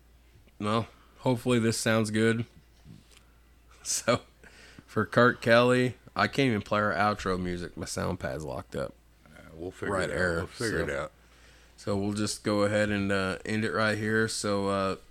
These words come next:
Speaker 1: thanks a lot, guys, for your support, the few people out there. And, uh,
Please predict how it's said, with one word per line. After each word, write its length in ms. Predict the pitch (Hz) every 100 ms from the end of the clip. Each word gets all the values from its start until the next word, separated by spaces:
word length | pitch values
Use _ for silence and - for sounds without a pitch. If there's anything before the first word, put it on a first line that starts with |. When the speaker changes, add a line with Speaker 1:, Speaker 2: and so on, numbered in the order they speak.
| -
Speaker 1:
thanks 260 | 113 113 -
a 40 |
lot, 200 | 110 110
guys, 600 | 95 120 123 123 120 - - -
for 160 | 101
your 140 | 92 95
support, 580 | - - 101 113 117 -
the 260 | - 92 87 85
few 200 | - 98
people 280 | 101 98 95
out 160 | 101 -
there. 260 | 101 104 - - - - -
And, 300 | 98 90 90
uh, 220 | 92 90